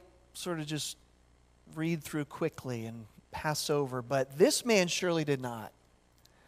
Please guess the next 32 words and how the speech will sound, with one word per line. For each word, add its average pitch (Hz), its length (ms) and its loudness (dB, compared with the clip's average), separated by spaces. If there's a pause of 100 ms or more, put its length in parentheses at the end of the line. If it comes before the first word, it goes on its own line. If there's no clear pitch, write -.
(120)
'Cause 151 160 -8
listen 240 260 -2
to 220 60 2
what 185 420 4 (100)
the 156 100 -8
prophet 151 400 -2
says. 123 320 -2
He 135 100 -4
says, 147 240 -4
"Thus 196 260 8
says 220 320 4
the 190 80 6
Lord, 123 420 -2 (800)
to 185 100 4
the 165 120 -2
eunuchs 170 640 0
who 175 140 -2
keep 190 280 -6
my 160 180 0
Sabbaths, 123 800 -4 (480)
who 180 140 -4
choose 226 340 4
the 220 100 8
things 208 320 2
that 180 160 2
please 202 380 2
me 175 100 2
and 143 120 2
hold 180 240 4
fast 170 320 2
my 170 120 2
covenant, 143 480 0